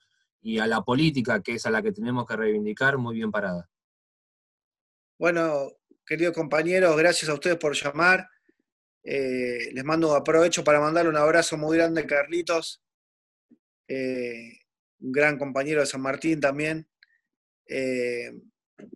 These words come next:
Speaker 2: y un abrazo para ustedes dos, gracias por llamarme, para mí es un placer poder hablar con ustedes, que esto se pueda replicar en otros compañeros, y espero que cuando se levante la pandemia nos vengan a visitar y, y podamos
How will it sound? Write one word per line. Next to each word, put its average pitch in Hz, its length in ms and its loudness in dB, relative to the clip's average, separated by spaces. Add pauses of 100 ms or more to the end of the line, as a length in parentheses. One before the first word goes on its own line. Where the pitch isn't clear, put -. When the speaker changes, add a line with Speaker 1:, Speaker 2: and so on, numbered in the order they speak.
(160)
Speaker 2:
y 139 440 -4
un 147 240 -6
abrazo 160 400 4
para 147 140 6
ustedes 165 280 4
dos, 190 400 6
gracias 165 320 -2
por 143 140 -6
llamarme, 160 580 -2
para 139 240 -6
mí 165 140 -10
es 160 100 -12
un 143 80 -20
placer 147 400 -2
poder 143 200 0
hablar 143 200 -2
con 139 120 -12
ustedes, 156 440 -2
que 143 120 -8
esto 131 420 -4 (400)
se - 180 -10
pueda 143 220 2
replicar 139 560 0
en 147 100 -2
otros 147 240 -6
compañeros, 160 840 2 (400)
y 139 120 0
espero 170 360 8
que 147 140 -4
cuando 147 240 0
se 143 140 -6
levante 160 360 2
la 143 140 4
pandemia 151 840 0 (380)
nos 139 160 -8
vengan 151 300 0
a 139 60 -2
visitar 156 540 4
y, 135 400 -2
y 131 120 -10
podamos 143 880 -2